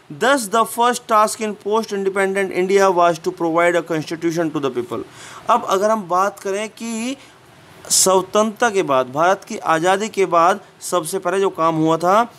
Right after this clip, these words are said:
वो संविधान बनाया गया था। क्या बनाया था? संविधान।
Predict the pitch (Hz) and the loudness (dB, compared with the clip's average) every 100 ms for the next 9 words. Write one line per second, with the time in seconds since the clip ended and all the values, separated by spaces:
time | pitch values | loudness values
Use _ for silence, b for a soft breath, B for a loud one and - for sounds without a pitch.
0 | B 160 180 180 156 139 139 135 143 151 | B -2 -2 -2 -4 -4 -4 -4 -2 -2
1 | 127 120 117 117 117 113 110 143 147 156 | -2 -4 -4 -8 -10 -12 -8 -2 0 2
2 | 160 160 240 294 - - - 151 156 165 | 0 2 0 0 -14 -16 -6 -4 -2 0
3 | 165 175 | 2 2